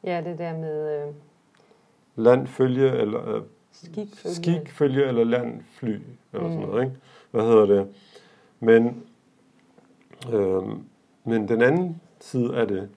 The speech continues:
Speaker 2: politiske spektra, eller ideologiske spektra, om man vil,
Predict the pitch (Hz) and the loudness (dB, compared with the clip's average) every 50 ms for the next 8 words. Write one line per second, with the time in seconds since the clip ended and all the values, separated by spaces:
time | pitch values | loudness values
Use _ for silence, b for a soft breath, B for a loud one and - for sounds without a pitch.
0 | _ - 120 110 104 98 104 104 - - 113 104 - - 117 110 110 - - - | _ -6 -4 -2 -2 -2 -4 -6 -8 -10 -16 -16 -10 -6 -6 -6 -6 -6 -4 -4
1 | - 147 - - 95 90 101 101 98 110 131 143 135 127 131 - - 117 - - | -2 -2 -2 -4 -4 -6 -8 -8 -4 -2 -2 -2 -2 -4 -10 -12 -14 -16 -14 -10
2 | - 117 98 98 - - 117 110 95 98 95 95 95 95 104 104 - | -8 -8 -8 -8 -8 -10 -8 -8 -6 -6 -8 -8 -6 -6 -6 -6 -6